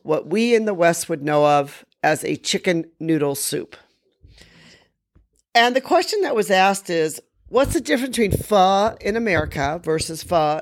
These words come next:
in Vietnam? And there are some real differences, 'cause I've had them in both places.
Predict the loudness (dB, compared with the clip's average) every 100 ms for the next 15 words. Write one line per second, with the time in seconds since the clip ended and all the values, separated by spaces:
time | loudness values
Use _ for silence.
0 | -6 -6 -4 -6 -4 -6 -6 -10 -18 _
1 | _ -20 -20 -20 -20 _ _ 2 4 2
2 | 2 2 2 2 2 4 4 2 -2 -4
3 | -8 -8 -12 -10 -12 -14 _ _ _ -4
4 | -2 2 2 4 2 2 0 -4 0 0
5 | 0 -2 -4 -4 -6 -12 -12 -14